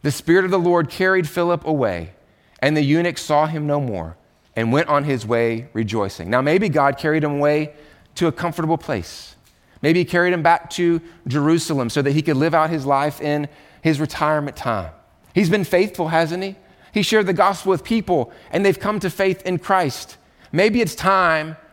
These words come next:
for Philip to relax and just look at the fruits of his labor, all the things that God has done in his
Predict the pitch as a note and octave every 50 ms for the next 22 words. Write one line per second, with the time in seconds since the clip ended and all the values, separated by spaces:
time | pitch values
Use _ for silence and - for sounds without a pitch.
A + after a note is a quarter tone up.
0 | _ _ - - D3 - - F#3+ F#3+ E3 C#3 C3 A#2+ - - - - _ _ _
1 | _ _ - - C#3+ C#3 C#3 C3+ D3 D#3+ D#3+ C#3+ - - D#3 D3 C3+ C#3+ B2 A#2+
2 | A#2+ B2+ E3 D#3+ F3+ D#3+ D3+ - D3 B2+ - - - G#3 F#3 - - F#3 D#3+ E3
3 | D3+ D3+ C3+ C3 A2 F#2 E2 D2+ - - _ _ _ _ _ - C#3 E3 F#3 G3+
4 | F3+ F3+ - - F3 F3 F3+ D3+ D#3 D#3+ B2 C3 D3+ C#3 C#3+ D3 C#3+ D3 B2+ A2
5 | G#2 G2 C3 C3 C3+ C3+ - - B2+ B2 B2+ C3+ B2 A#2 A2+ A2+ A2+ A2+ G#2 -